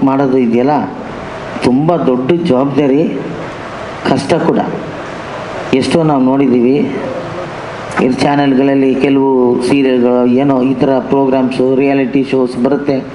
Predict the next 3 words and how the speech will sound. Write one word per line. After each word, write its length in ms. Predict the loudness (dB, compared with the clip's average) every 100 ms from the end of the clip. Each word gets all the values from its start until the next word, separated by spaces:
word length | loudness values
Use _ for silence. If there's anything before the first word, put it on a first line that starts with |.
| -10 -10 -4 0
ಒಂದೊಂದ್ಸಲಿ 420 | 2 2 2 2
ಮಧ್ಯದಲ್ಲೇ 560 | 2 2 2 2 2 2
ನಿಂತ್ಕೊಂಡ್ಬಿಡುತ್ತೆ. 920 | 2 0 0 2 0 -2 -6 -6